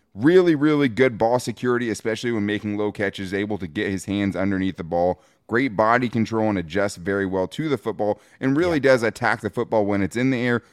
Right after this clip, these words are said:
Speaker 1: like someone who's a lot taller than five-foot-nine. And I really
Speaker 2: Yeah.
Speaker 1: appreciated that about Parker Washington. For me, in the sixth round, in the fifth round for this one, I ended up going with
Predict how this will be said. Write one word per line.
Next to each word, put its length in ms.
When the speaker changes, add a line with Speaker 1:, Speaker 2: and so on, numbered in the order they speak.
Speaker 1:
like 160
someone 320
who's 180
a 60
lot 340
taller 400
than 180
five-foot-nine. 680
And 120
I 60
really 260
Speaker 2:
Yeah. 60
Speaker 1:
appreciated 580
that 260
about 240
Parker 300
Washington. 560
For 140
me, 460
in 120
the 60
sixth 300
round, 280
in 60
the 60
fifth 420
round 300
for 140
this 240
one, 220
I 180
ended 160
up 100
going 300
with 180